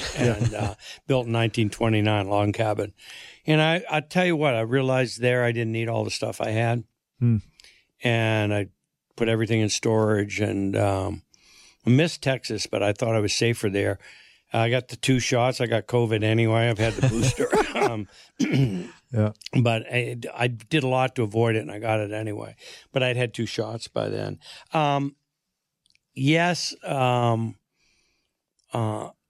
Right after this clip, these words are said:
Speaker 2: the newspaper business is hard. The business
Speaker 1: Yeah.
Speaker 2: press is not what it once was. We got a quarter of the,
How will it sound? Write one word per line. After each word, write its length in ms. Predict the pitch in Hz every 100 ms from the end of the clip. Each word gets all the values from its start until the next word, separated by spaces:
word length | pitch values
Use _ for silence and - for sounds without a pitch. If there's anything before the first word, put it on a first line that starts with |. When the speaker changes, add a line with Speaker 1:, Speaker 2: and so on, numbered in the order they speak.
| _
Speaker 2:
the 100 | 131
newspaper 480 | 151 214 - 175 127
business 380 | 120 107 98 87
is 160 | 90
hard. 440 | - - - - -
The 100 | 101
business 400 | 107 170 180 151
Speaker 1:
Yeah. 160 | 98 107 - _ _
Speaker 2:
press 400 | - 143 143 -
is 200 | 101 -
not 260 | 113 104 -
what 180 | - 107
it 100 | -
once 380 | 110 110 -
was. 340 | - 113 - -
We 180 | 120 123
got 220 | 113 - - - - _
a 60 | -
quarter 560 | - 139 170 160 120
of 100 | 110
the, 340 | 104 107 101